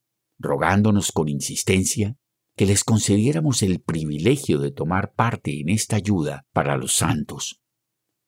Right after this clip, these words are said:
Incluso hicieron más de lo que esperábamos,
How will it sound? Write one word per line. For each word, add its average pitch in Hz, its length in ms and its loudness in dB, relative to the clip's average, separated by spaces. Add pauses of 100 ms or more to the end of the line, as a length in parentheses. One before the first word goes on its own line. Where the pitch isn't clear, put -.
(120)
Incluso 165 460 4
hicieron 135 500 4
más 135 220 0
de 139 80 -2
lo 117 140 2
que 92 80 -2
esperábamos, 85 800 -4